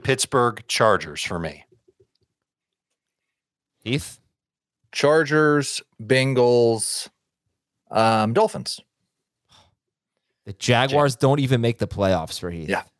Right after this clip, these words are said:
Speaker 2: Okay.
Speaker 1: Ooh, <laughs> that's cool. Jam?
Speaker 4: Uh, I will take the Chargers,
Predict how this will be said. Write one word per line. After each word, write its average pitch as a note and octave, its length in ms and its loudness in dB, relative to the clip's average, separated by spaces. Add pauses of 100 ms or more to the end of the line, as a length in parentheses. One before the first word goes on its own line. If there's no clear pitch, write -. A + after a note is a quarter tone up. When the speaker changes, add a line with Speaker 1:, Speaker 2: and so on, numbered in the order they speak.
(140)
Speaker 2:
Okay. A2+ 340 -6 (380)
Speaker 1:
Ooh, E2 440 -2 (200)
<laughs> - 200 -20
that's - 180 -4
cool. B2 300 0 (760)
Jam? G#2+ 260 0 (360)
Speaker 4:
Uh, - 60 -2
I F#2 280 4
will G2+ 100 4
take G2 320 0
the F2+ 240 -8
Chargers, B2 840 0